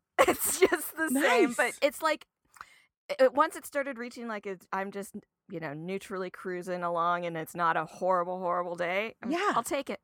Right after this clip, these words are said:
Speaker 1: I'll take
Speaker 2: Yeah,
Speaker 1: it.
Speaker 2: right? Li-, you know what? Life gets better when you take those standards and you just, just turn, lower 'em just a little bit
Speaker 1: Yeah,
Speaker 2: lower.
Speaker 1: right? <laughs>
Speaker 2: Yeah, just treat 'em like, what is that lo-, limbo contest? Like a standard so low, so
Speaker 1: Yeah.
Speaker 2: low. And then
Speaker 1: Yeah.
Speaker 2: suddenly everything looks good.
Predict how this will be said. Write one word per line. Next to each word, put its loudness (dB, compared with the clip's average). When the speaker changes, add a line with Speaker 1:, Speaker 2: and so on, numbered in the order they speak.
Speaker 1:
I'll 0
take -4
Speaker 2:
Yeah, -6
Speaker 1:
it. -12
Speaker 2:
right? -6
Li-, -10
you -2
know 2
what? -4
Life 0
gets -2
better 2
when -4
you -10
take -8
those -4
standards -6
and -8
you -8
just, -10
just -20
turn, -18
lower -4
'em -6
just -20
a -20
little -4
bit 4
Speaker 1:
Yeah, 10
Speaker 2:
lower. 2
Speaker 1:
right? 8
<laughs> 0
Speaker 2:
Yeah, 0
just -4
treat 0
'em 2
like, 0
what 2
is -4
that -2
lo-, 0
limbo -2
contest? -4
Like -12
a -6
standard -4
so 2
low, 2
so -2
Speaker 1:
Yeah. 2
Speaker 2:
low. -2
And -4
then 0
Speaker 1:
Yeah. 2
Speaker 2:
suddenly 0
everything -8
looks -10
good. -8